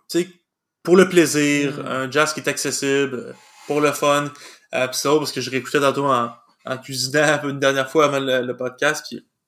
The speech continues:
Speaker 1: j'ai dit à la blonde, là, là, faut que tu m'aides avec, euh, les trois chansons que je sais pas, euh, comme, quelle que je devrais mettre, euh, à cet endroit, tu sais, j'aimerais avoir ton opinion sur cette chanson-là. Euh, pis elle, elle m'a dit que c'était elle sa préférée, tu sais, donc, euh,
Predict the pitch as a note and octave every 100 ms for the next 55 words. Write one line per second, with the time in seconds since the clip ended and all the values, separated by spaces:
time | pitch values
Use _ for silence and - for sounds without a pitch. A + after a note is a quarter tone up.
0 | _ _ _ _ _ - - C3 C3 B2
1 | C3+ C3+ C#3+ D3 C#3 C3 - C3+ C3+ C3+
2 | B2 B2 B2 A#2 - _ - - _ -
3 | - D3 C#3+ D3 C3 C#3+ C#3 C3 A#2+ -
4 | B2+ C#3+ C#3 B2 A#2+ B2+ - B2+ - _
5 | _ _ _ D3 C#3 C#3 C3 - - B2+
6 | B2 B2+ B2+ - - B2 - - - C3+
7 | B2+ B2 C3 C3+ C#3 B2+ B2 B2+ B2 B2
8 | B2 C3 B2+ B2 A#2+ A#2+ B2 A#2+ A#2+ _
9 | - - - - - - B2+ - - D3+
10 | D#3 D#3 C#3+ - D3 D3 C#3 C#3 C3+ B2
11 | - - - - - - -